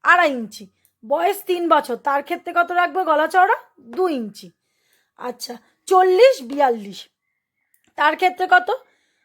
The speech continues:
কলার গলা তিন ইঞ্চি দুই সুত। বোট গলার ক্ষেত্রে কত? সাড়ে তিন ইঞ্চি, সাড়ে তিন ইঞ্চি দুই সুত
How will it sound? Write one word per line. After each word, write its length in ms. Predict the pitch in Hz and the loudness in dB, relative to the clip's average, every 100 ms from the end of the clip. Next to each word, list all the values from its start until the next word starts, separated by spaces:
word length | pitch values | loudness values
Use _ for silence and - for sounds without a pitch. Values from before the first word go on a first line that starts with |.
| _ _ | _ _
কলার 260 | 302 320 330 | -8 -4 0
গলা 240 | 349 359 453 - _ _ _ _ _ _ _ _ _ _ _ _ _ _ - | 2 2 2 -2 _ _ _ _ _ _ _ _ _ _ _ _ _ _ -4
তিন 180 | 330 359 | -2 0
ইঞ্চি 380 | 381 403 392 523 - _ _ | 0 2 4 4 4 _ _
দুই 240 | 262 359 415 | -6 0 0
সুত। 260 | - 262 - _ _ _ _ _ _ _ _ _ _ 277 | -2 -8 -12 _ _ _ _ _ _ _ _ _ _ _
বোট 320 | 269 285 311 | -8 -2 -2
গলার 320 | - 339 349 370 | 2 4 4 2
ক্ষেত্রে 320 | 392 359 359 | 0 0 0
কত? 220 | 359 359 466 - _ _ | 0 2 -2 -2 _ _
সাড়ে 280 | - 262 277 | -4 -2 -2
তিন 220 | 277 330 | -4 -6
ইঞ্চি, 300 | 349 370 415 587 719 - | -4 -2 4 4 2 -10
সাড়ে 260 | 269 240 | -6 -6
তিন 160 | 240 294 | -6 -10
ইঞ্চি 220 | 311 339 | -10 -10
দুই 200 | 294 294 | -10 -10
সুত 220 | 302 480 | -4 -2